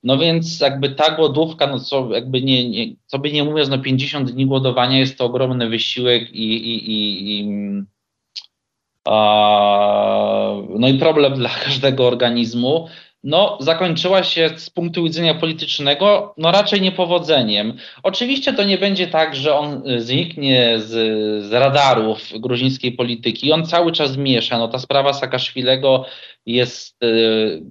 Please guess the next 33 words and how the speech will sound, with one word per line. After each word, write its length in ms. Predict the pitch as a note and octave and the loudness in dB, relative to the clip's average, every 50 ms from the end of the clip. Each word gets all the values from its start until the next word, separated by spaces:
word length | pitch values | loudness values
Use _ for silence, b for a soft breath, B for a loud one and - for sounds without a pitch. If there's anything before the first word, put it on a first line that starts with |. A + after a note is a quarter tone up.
| _ | _
czymś, 420 | - - - C3+ C#3 C#3 C3+ - - | -6 -2 2 2 2 2 0 -2 0
co 120 | - B2 | 2 2
od 120 | A#2+ A#2+ | 2 2
dwóch 540 | A#2 A#2+ B2+ C#3 C#3+ C#3 C3+ C3+ - - - A#2 G#2+ | 0 0 2 2 2 2 2 -2 -6 -10 -8 -6 -2
miesięcy 560 | A2+ B2 A#2+ A#2 - - C3 C3 C3 C3 B2 | 0 2 2 2 2 2 2 2 2 2 0
pojawia 380 | - - A#2 A#2 A#2+ A#2 A#2 A2+ | 0 2 2 4 4 4 4 2
się 140 | A2+ - A#2+ | 0 0 0
na 120 | A#2 A2+ A2+ | 0 0 0
nagłówkach 600 | A2 A2 A#2 B2 A#2+ A#2 A#2 - A#2 G#2+ G#2+ - | 0 0 0 -2 -4 -4 -2 0 -2 0 0 -2
wszystkich 400 | - A#2+ A2 - - A2+ A2+ - | -6 -8 -8 -8 -10 -12 -8 -6
portali, 480 | A#2 A2+ A2 - A2+ A2 A2+ A2+ A2 | -4 -4 -2 0 0 0 2 0 0
gazet, 380 | A2 A2+ G#2 G#2 G2+ A2 G#2+ G2 - _ B B B B B B B _ - G2+ | 0 0 0 0 0 -2 -4 -4 -6 _ B B B B B B B _ -6 -2
y, 180 | G#2 G#2 G#2 | 0 0 0
w 100 | G2 - | -2 -4
te, 240 | - B2 G2+ G#2+ G#2 | -4 -2 0 0 0
wszystkich 400 | G2 - C3 B2+ B2+ - A#2+ A2+ | 0 -2 -4 -4 -4 -2 -2 -2
gruzińskich 440 | A#2 A#2 A2+ A#2+ A#2+ A#2 - A#2 A2+ | 0 0 0 0 -2 -2 -4 -6 -2
stacjach 360 | - A#2 A2+ A2+ A#2 A2+ A2+ | 0 0 0 2 0 -2 -2
telewizyjnych. 760 | - A#2 A2 G#2+ - A2 G#2+ G#2+ - A2+ A2 A#2 C3 E3 - B B B B B B B | 0 0 0 0 0 -2 -4 -4 -2 0 2 2 2 0 -2 B B B B B B B
Więc 140 | C#3+ C#3 C3 | -2 0 0
z 40 | |
pewnością, 800 | - F3+ F3 E3+ G3+ A3+ B3 A#3 - - G3 F#3+ F#3 F#3 F3+ F3+ E3+ G2 D#2 - C#3 C#3 C3+ C3+ C3+ C3 C3+ | 2 2 2 4 4 2 2 2 0 0 2 4 4 4 2 0 -2 -2 0 2 2 4 4 4 4 4 4
ym, 340 | C3 C3 C3+ C3 B2+ A#2+ - - | 4 4 2 2 2 0 -4 -8
z 60 | C3 | -8
pewnością 680 | - - C#3 C#3 D#3 D#3+ E3 - - E3+ D#3 C#3+ C3+ C3+ | -4 -4 -2 0 0 0 0 -2 -2 -2 -2 -2 -2 0
ten, 340 | D3+ D3 C#3+ C#3+ D3+ C#3+ | 2 2 2 2 0 0
ym, 680 | C#3 C3+ C3 C3 C3 C3 B2+ C3 C3 B2 A2+ - - - | 2 2 2 2 2 2 0 0 0 -2 -2 -4 -6 -6
ta 80 | - C#3 | -6 -6
kwestia 380 | - - D#3+ D3 D3+ - D3+ C3+ | -4 -2 -4 -4 -2 -2 -2 0
będzie, 500 | C#3+ C#3 C#3 C3+ C3 C3+ C3+ G2+ E2 A#2 | 0 0 0 0 0 0 2 0 0 0
będzie 260 | C3 B2+ B2+ B2+ B2+ | 0 0 0 2 2
nadal 300 | C3+ C3+ C#3 C#3 C3 B2+ | 2 2 2 2 2 0
żywa. 720 | B2 B2 B2+ A#2+ G#2 A2+ A2 A2+ C3+ E3 E3+ - - | 0 0 0 0 2 4 4 4 4 2 0 -6 -12